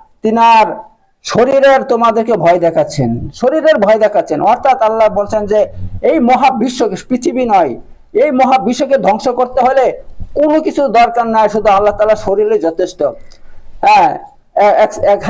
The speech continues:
ইয়ার মধ্যে, হাদিসের মধ্যে এসেছে, আল্লাহ নবী সাল্লাল্লাহু আলাইহি ওয়াসাল্লাম জিবরাইল আলাইহিস সালামকে বলছেন, "হে জিবরাইল,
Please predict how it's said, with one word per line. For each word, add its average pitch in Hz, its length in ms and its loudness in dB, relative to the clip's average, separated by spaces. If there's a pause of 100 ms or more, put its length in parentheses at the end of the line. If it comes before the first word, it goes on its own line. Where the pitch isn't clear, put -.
(120)
ইয়ার 196 240 2
মধ্যে, 190 300 0
হাদিসের 185 360 0
মধ্যে 185 200 -2
এসেছে, 208 300 -2
আল্লাহ - 240 0
নবী 180 80 0
সাল্লাল্লাহু 190 220 -2
আলাইহি 190 240 -2
ওয়াসাল্লাম 185 420 0
জিবরাইল 170 180 -2
আলাইহিস 170 160 0
সালামকে 180 300 -4
বলছেন, 160 440 -2 (300)
"হে 202 120 4
জিবরাইল, 175 720 2